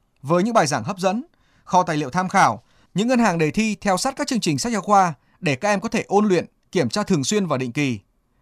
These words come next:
Thứ ba, tập huấn, đào tạo,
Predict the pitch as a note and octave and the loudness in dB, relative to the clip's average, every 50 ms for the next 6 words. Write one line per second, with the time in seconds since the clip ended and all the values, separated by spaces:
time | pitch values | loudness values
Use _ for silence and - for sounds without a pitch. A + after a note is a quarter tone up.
0 | _ _ _ _ _ _ _ - D#3 D#3 E3+ F3+ F3 E3+ D#3 C3+ _ _ _ _ | _ _ _ _ _ _ _ -8 -2 0 4 4 4 4 2 0 _ _ _ _
1 | _ _ _ - G3 F3 D#3 F3+ E3+ E3 G#3+ C4+ - _ _ - F3 E3+ E3+ - | _ _ _ -2 0 2 4 4 2 2 2 -2 -6 _ _ 4 6 6 6 6
2 | F3+ E3+ D3+ - - | 6 4 4 4 0